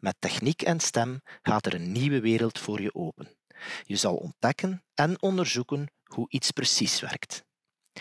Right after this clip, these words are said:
Je mag zelf de handen uit de mouwen steken met aandacht voor de nodige veiligheid en structuur.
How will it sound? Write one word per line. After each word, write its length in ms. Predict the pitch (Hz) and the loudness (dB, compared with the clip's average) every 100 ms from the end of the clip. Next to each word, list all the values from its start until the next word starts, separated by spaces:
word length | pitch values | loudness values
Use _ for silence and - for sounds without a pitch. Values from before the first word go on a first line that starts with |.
| - - - | -8 -8 -8
Je 140 | - 117 | -2 2
mag 160 | 107 | 2
zelf 320 | - 160 185 | 4 6 4
de 100 | 180 | 4
handen 400 | 143 147 160 156 | 4 4 4 0
uit 200 | - 101 | 0 -2
de 60 | - | 0
mouwen 360 | 113 143 151 143 | 2 2 2 0
steken 520 | - 127 127 131 131 | 2 2 2 -2 -4
met 320 | - - - | -6 -6 0
aandacht 500 | 104 113 135 156 - | 4 4 4 -2 -4
voor 200 | - 104 | -6 -6
de 80 | 82 | -4
nodige 540 | 87 92 113 139 147 147 | -4 0 0 0 -2 0
veiligheid 680 | 110 113 117 - 113 - | 2 2 2 0 0 -2
en 180 | - 110 | -6 -4
structuur. 720 | - - - - 78 71 - | -4 -6 -8 -8 -8 -6 -8